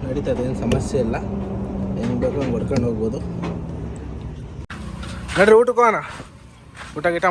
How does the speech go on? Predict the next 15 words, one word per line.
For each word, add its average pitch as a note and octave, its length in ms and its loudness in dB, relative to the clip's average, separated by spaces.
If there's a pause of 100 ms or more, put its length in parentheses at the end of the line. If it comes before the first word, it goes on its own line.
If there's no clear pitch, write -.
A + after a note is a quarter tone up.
ಮಾಡ್ಕೊಂಡು F3+ 420 4 (960)
ನೀವು C3 160 -2
ಹೋಗ್ರಿ, F3 200 6 (140)
ಟೈಮ್ F3 180 8
ಆಗ್ಬಿಡ್ತೈತೆ. C#3 440 0 (1200)
ನಡ್ರಿ C#3+ 260 -2 (1120)
ಬನ್ನಿ G#3+ 220 8
ಬ್ರೋ. A#3 100 8 (1400)
ಓ F3+ 40 0 (160)
ಹೋ D3 120 -8 (100)
ಹೋ B2+ 100 -10 (140)
ಹೋ, A2 100 -12 (380)
ನಿಧಾನ. B2+ 280 -2 (1120)
ನಮ್ಮ C#3 220 6 (140)
ಎರಡೂ D3+ 220 8